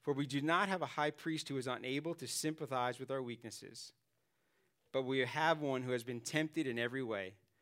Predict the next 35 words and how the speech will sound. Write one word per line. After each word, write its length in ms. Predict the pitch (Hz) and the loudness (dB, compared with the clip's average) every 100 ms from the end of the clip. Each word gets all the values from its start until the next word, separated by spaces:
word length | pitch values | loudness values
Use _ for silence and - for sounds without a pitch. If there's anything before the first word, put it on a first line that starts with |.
| _ _ _ _ _ | _ _ _ _ _
just 240 | 131 147 185 | 0 2 2
as 120 | 143 | 2
we 280 | 147 160 120 | 2 4 4
are, 180 | 104 | 4
yet 440 | 104 110 135 160 - | 0 -2 2 2 0
was 360 | - 123 139 135 | -6 2 4 4
without 340 | 120 110 113 | 2 2 2
sin. 280 | - - 117 127 _ _ _ _ _ _ _ _ _ _ _ | 0 -6 -8 -14 _ _ _ _ _ _ _ _ _ _ _
Let 100 | 131 | 0
us 140 | 135 123 | 2 2
then 180 | 147 170 | 4 4
approach 460 | 165 - 185 190 | 2 4 6 6
the 80 | 190 | 2
throne 260 | - 156 175 | 0 2 2
of 80 | |
grace 240 | 151 151 139 | 2 2 0
with 140 | 143 | -4
confidence, 680 | - 160 165 110 104 - - 247 | -2 0 0 -4 -10 -12 -12 -12
so 160 | - | -2
that 140 | 127 123 | 0 0
we 80 | |
may 160 | 131 131 | 0 0
receive 360 | 117 - 139 120 | 0 -2 -2 -2
mercy 500 | 123 143 - 180 196 _ _ _ | -2 -2 -4 -6 -14 _ _ _
and 120 | 123 120 | -12 2
find 280 | 135 123 | 2 2
grace 380 | 117 127 147 165 | 0 0 0 0
to 100 | - | -4
help 300 | 110 127 135 | -2 -2 -2
us 100 | 139 | -4
in 100 | 131 | -4
our 100 | 123 | -4
time 260 | 123 120 117 | -4 -6 -6
of 140 | 107 | -6
need. 240 | 117 104 | -8 -8